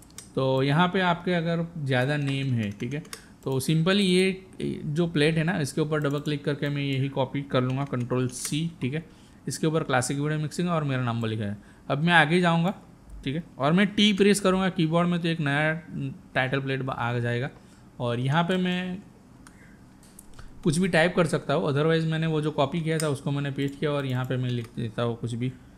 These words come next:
कुछ भी मैंने यहाँ पे टाइप कर लिया, कंट्रोल एस, ठीक है। ये एक प्लेट मेरा ऐड हो चुका है एक्स्ट्रा, ठीक है।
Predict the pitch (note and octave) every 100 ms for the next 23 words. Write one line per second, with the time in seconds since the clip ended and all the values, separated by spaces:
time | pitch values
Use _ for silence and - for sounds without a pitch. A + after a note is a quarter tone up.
0 | - - - - - - - - - F3
1 | E3 F#3+ F#3 F3 E3+ D#3 D3+ D3+ C#3 B2+
2 | - C#3+ C#3+ C#3+ C3 B2 B2 B2 A#2 B2
3 | - A2 B2 D3 - C3+ D3+ D3+ - C#3
4 | D3 C#3 C3 C3 A#2 A2 G#2+ A2 G#2+ -
5 | A#2+ A#2 A2 - G#2+ G#2 - A#2 C3